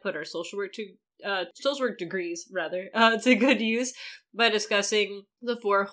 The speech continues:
horniest books of our teenage years, and I have a lot of fun doing that, but that brings me to my second reason. While discussing media with one of my best friends every week is amazing, I wanted an opportunity to discuss media with anyone who wanted to. You don't have to be a podcaster to be on this show.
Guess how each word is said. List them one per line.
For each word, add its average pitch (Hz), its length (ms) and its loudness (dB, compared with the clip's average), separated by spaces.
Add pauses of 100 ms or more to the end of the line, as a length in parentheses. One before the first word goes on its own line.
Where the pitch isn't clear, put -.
(200)
horniest 277 420 2
books 165 240 -4
of 175 60 -10
our 165 100 -4
teenage 165 460 -6
years, 185 340 -4 (400)
and 247 140 0
I 247 60 4
have 247 120 2
a 254 40 0
lot 247 200 0
of 254 100 -4
fun 233 200 -6
doing 226 300 -2
that, 170 320 -6
but 220 100 0
that 214 180 0
brings 226 220 -4
me 226 100 -6
to 202 80 -6
my 190 120 -4
second 208 360 -4
reason. 165 480 -12 (360)
While 220 160 0
discussing 254 480 -2
media 226 300 2
with 226 140 -2
one 196 120 -2
of 190 80 2
my 175 160 2
best - 320 -2
friends 175 320 -4
every 214 220 -2
week 226 200 -10
is 175 100 -2
amazing, 180 540 -4 (300)
I 262 140 2
wanted 285 300 2
an 311 60 2
opportunity 254 600 0
to - 80 -12
discuss 202 320 -4
media 196 240 0
with 196 140 -2 (460)
anyone 196 560 0
who 170 220 -10
wanted 151 360 -6
to. 107 340 -10 (460)
You 254 100 4
don't 262 140 6
have 277 100 -2
to 269 80 -12
be 277 80 0
a 269 40 -2
podcaster 185 640 0
to 170 100 -6
be 165 140 -4
on 156 140 -8
this 160 140 -12
show. 120 380 -8